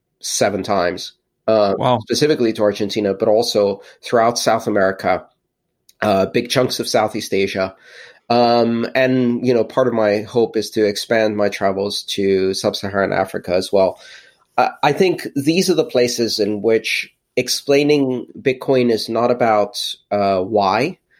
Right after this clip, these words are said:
Speaker 1: uh, and it's about how.
Speaker 2: Mm-hmm.
Speaker 1: No one in Argentina needs to be told why.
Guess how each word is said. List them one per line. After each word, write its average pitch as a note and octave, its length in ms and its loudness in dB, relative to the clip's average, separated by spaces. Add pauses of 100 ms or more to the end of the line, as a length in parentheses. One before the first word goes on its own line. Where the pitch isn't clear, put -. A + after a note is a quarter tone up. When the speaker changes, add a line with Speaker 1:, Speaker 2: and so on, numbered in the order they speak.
(260)
Speaker 1:
uh, G#2+ 300 2
and A2+ 160 2
it's A2 140 -2
about G#2 240 0
how. C2+ 500 -4 (600)
Speaker 2:
Mm-hmm. B2 560 -2
Speaker 1:
No E3 80 4
one G#3 120 4
in F3 120 2
Argentina A#2+ 500 0
needs G#2 220 -2
to - 60 -14
be G2 120 -8
told F#2+ 380 -4
why. F2 560 -2